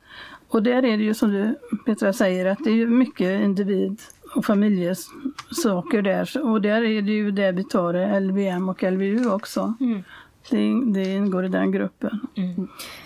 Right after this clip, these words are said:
Speaker 2: Eh, temat för dagens program, eh, är ju arbetsmarknad.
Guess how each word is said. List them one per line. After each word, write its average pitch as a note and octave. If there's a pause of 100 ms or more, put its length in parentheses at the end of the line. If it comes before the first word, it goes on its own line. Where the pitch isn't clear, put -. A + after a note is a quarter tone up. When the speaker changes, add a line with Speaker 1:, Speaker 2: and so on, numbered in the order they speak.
(360)
Speaker 2:
Eh, B3 (180)
temat C#4
för F#4+
dagens F#3
program, F3+ (600)
eh, G#3
är G#3
ju G3
arbetsmarknad. F3+